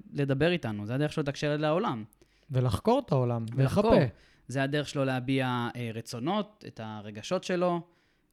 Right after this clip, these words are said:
Speaker 1: את הכאבים שלו, את התסכולים שלו. זה מה שגור עושה. כמו שתינוק, לצורך העניין, בוכה. אוקיי? זה ה-,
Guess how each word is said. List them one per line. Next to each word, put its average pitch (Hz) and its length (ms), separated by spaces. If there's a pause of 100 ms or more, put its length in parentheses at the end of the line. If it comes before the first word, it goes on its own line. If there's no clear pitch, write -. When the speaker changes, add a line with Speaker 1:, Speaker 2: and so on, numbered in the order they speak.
Speaker 1:
את 120 200
הכאבים 113 720
שלו, 170 500
את 117 100
התסכולים 131 600
שלו. 165 460 (960)
זה 143 440
מה 175 120
שגור 170 320
עושה. 160 240 (720)
כמו 139 220
שתינוק, 175 680 (360)
לצורך 147 360
העניין, 156 460 (640)
בוכה. 135 260 (580)
אוקיי? 151 320
זה 131 200
ה-, 117 220